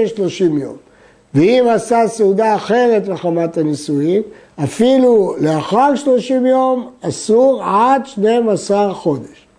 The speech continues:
וכל ההרחק הזה, מפני עבודה זרה הוא, שנאמר, "וקרא לך, ואכלת מזבחו,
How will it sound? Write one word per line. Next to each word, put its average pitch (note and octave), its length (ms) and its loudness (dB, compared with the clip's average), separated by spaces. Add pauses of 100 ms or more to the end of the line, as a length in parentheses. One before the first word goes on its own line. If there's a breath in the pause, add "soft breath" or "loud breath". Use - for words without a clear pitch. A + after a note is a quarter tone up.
(460 loud breath)
וכל A3 760 2
ההרחק F3 800 0
הזה, F#3 460 -4 (380 soft breath)
מפני F#3 680 2
עבודה A3 560 0
זרה A3+ 360 2
הוא, E3 200 -2 (340 soft breath)
שנאמר, E3 760 0
"וקרא G#3 520 0
לך, F3+ 320 -4 (360)
ואכלת E3 580 -2
מזבחו, G#3+ 920 2